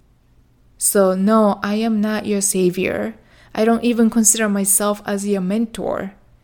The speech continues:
because you are your own savior.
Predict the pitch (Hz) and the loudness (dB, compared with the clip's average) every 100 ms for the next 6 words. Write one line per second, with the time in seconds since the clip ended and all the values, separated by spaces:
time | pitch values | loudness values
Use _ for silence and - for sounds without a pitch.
0 | _ _ 208 208 190 180 190 - - _ | _ _ -4 -4 -2 0 2 0 -2 _
1 | _ - 196 202 240 285 269 262 254 247 | _ -10 -6 -4 -2 -4 -4 -2 -2 -2
2 | 240 - 214 214 - 202 196 208 202 - | -6 -4 0 0 0 -2 0 0 0 0
3 | 202 208 233 101 - | 0 -6 -8 -10 -12